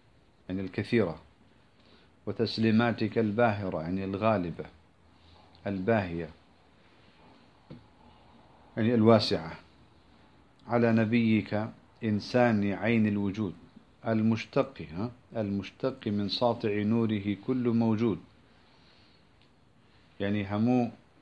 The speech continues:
موجود يك لنوري في غنبر بنا صلى الله عليه وسلم. مو شيء شي غلطة، غلطة شي عقيدي فظيع. دعاء دي نسق ساك إن شاء الله.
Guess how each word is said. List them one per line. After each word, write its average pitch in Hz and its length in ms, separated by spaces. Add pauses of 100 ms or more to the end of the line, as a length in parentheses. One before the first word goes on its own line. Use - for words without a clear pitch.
(260)
موجود 104 440
يك 101 220
لنوري 104 380
في 107 140
غنبر 101 300
بنا 90 260
صلى 90 180
الله 87 120
عليه 82 100
وسلم. 90 240
مو 104 200
شيء 107 240
شي 98 140
غلطة، 101 680 (220)
غلطة 104 260
شي 87 140
عقيدي 98 380
فظيع. 95 440 (800)
دعاء 104 140
دي 107 120
نسق 107 320
ساك 92 300
إن 87 100
شاء 85 180
الله. 82 140